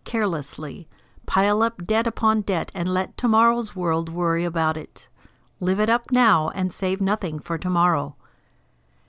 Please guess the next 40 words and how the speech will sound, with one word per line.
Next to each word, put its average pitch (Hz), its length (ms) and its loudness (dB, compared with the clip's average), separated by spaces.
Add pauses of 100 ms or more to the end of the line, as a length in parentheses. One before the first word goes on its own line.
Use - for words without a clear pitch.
(160)
As 233 240 2
a 240 60 0
nation, 185 720 0
we 214 240 0
are 175 320 4
eating 233 500 0
up 180 280 -4
the 175 120 -4
future 175 460 -4
at 175 180 -2
an 165 300 -4
increasingly 180 1040 -2
rapid 175 560 0
rate. 165 480 -4 (320)
We 247 160 4
are 233 100 4
piling 202 560 2
restriction 240 800 -2
upon 208 380 0
restriction 196 640 -4
on 170 180 0
our 165 140 2
farmers, 190 720 0 (500)
increasing 226 680 2
taxes 180 580 -2
so 196 280 0
that 175 240 -2
a 170 80 -2
man 208 280 2
will 185 120 0
soon 233 260 0
be 190 140 -2
paying 208 400 -2
a 175 100 0
rent 220 320 0
in 208 220 -2
taxes 214 580 -4
for 175 240 -2
his 170 240 -2
land. 160 520 -2